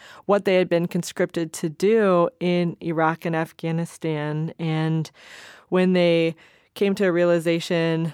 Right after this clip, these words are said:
that they no longer wanted to kill or be a part of that, they sometimes had nowhere to go except that there was a hotline provided by the German Mennonite Peace Committee and others.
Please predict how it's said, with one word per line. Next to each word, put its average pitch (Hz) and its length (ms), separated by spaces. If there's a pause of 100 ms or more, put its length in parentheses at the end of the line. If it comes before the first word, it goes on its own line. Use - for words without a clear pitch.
that 170 120
they 180 100
no 202 180
longer 240 300
wanted 226 300
to 190 360
kill 214 320
or 175 120
be 175 160
a 170 60
part 180 260
of 165 80
that, 165 360 (380)
they 185 360
sometimes 214 320
had 196 100
nowhere 196 280
to 196 140
go 190 580
except 196 240
that 196 100
there 196 80
was 185 120
a 180 60
hotline 180 1000 (120)
provided 165 760 (160)
by 185 260
the 180 100
German 180 280
Mennonite 175 320
Peace - 240
Committee 170 500
and 175 240
others. 170 600